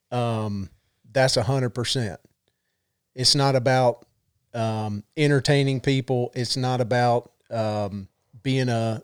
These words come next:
being a talking head and speaking about, you know, whatever, uh, the, the popular things on Instagram or Twitter or whatever are. It's about being effective, um, following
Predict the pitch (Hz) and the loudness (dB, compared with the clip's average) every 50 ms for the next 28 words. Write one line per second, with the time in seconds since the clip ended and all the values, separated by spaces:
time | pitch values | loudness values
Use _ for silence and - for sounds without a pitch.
0 | - - 123 131 131 127 123 117 - - 143 135 131 127 139 117 101 101 127 131 | -10 -6 -2 0 0 0 0 -2 0 4 4 6 6 4 2 -2 0 0 2 4
1 | 131 131 127 127 120 - - - - _ - - 120 110 - - - - 147 139 | 4 6 4 4 2 -2 -10 -20 -20 _ -10 -6 -2 2 2 2 2 2 2 2
2 | 123 - 135 127 120 104 123 123 120 117 - - - - - _ - 226 135 135 | 4 2 2 2 2 0 2 2 2 0 -2 -4 -16 -16 -18 _ -6 -2 -2 0
3 | 127 117 107 107 117 135 147 143 139 139 123 135 127 123 117 - - - - - | 0 0 -2 2 4 4 6 8 6 6 6 4 2 2 2 -2 -6 -20 -20 -20
4 | _ - - 120 113 113 113 110 107 110 - - 147 139 - 135 131 127 123 127 | _ -8 -6 -4 -2 -2 -2 -4 -6 -8 -8 -8 -8 -6 -6 -8 -8 -8 -8 -6
5 | 127 120 - - 143 139 139 - 135 127 127 131 123 120 117 104 - - _ _ | -6 -4 2 4 6 6 6 4 2 0 0 0 0 -2 -2 -4 -8 -14 _ _
6 | - 165 151 143 139 135 117 139 135 127 127 127 131 131 131 - - 135 107 127 | 2 4 4 4 4 4 2 2 2 2 2 2 0 0 0 0 -2 -2 -2 0
7 | 127 127 123 127 127 120 113 107 - - 147 143 135 131 131 123 117 113 113 117 | 0 2 2 2 0 0 -2 -4 -2 2 4 4 4 4 4 2 2 0 0 2
8 | 123 127 123 127 131 120 120 113 113 123 147 156 139 117 110 110 101 - - - | 4 6 6 6 6 6 4 2 6 6 8 8 8 6 4 2 -2 -6 -12 -20
9 | _ _ _ _ - 131 123 - 131 110 131 127 127 123 117 - - _ _ _ | _ _ _ _ -4 -2 0 0 2 2 4 4 6 4 4 2 -2 _ _ _
10 | _ _ _ _ _ - 104 113 139 139 135 135 127 113 107 98 - - - 143 | _ _ _ _ _ -10 -2 0 2 4 4 2 2 0 -2 -4 -4 2 6 8
11 | 139 143 143 - 151 147 143 135 - - _ _ _ _ _ _ _ _ _ _ | 8 8 6 4 2 2 2 0 -4 -10 _ _ _ _ _ _ _ _ _ _
12 | _ _ _ _ - 107 117 110 107 104 101 95 92 90 _ _ _ _ _ _ | _ _ _ _ -6 -4 -4 -4 -4 -4 -6 -8 -8 -12 _ _ _ _ _ _
13 | _ _ _ - - - - 135 139 143 139 135 139 135 135 131 131 131 120 113 | _ _ _ -20 -8 0 4 6 6 6 6 6 4 2 0 0 -2 -2 -4 -6